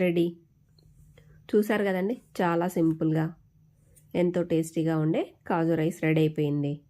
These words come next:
ఈ రైస్ని రైతాలో తిన్నా చాలా బాగుంటుందండి, లేదా ఉత్త రైస్ తిన్నా కూడా చాలా బాగుంటుంది. పక్కన ఇంకేం అవసరం కూడా లేదండి. చూశారు కదండి, ఎంతో సింపుల్ and టేస్టీ అయినటువంటి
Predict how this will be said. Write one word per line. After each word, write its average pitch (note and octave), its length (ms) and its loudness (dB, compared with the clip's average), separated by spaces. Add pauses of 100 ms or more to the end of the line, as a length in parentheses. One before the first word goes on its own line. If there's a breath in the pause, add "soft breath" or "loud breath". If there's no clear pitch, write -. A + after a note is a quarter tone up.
(640 soft breath)
ఈ F3+ 100 2 (120)
రైస్ని E3 360 0 (720 soft breath)
రైతాలో E3 560 2
తిన్నా E3 240 0 (140)
చాలా E3 340 2
బాగుంటుందండి, D3+ 680 0 (720)
లేదా E3+ 280 2 (400)
ఉత్త E3+ 120 -10 (120)
రైస్ F#3 220 0
తిన్నా F3 200 0
కూడా G3 200 -2
చాలా E3+ 300 0
బాగుంటుంది. D#3 560 0 (360)
పక్కన E3+ 320 -2
ఇంకేం D#3+ 400 2
అవసరం D#3 400 -2
కూడా D#3 160 2
లేదండి. C#3+ 400 -2 (1200)
చూశారు G#3+ 420 0
కదండి, G#3 300 -2 (280)
ఎంతో G3+ 260 -2
సింపుల్ G3+ 340 -2
and F#3+ 160 -2
టేస్టీ F#3 320 -4
అయినటువంటి E3+ 440 -4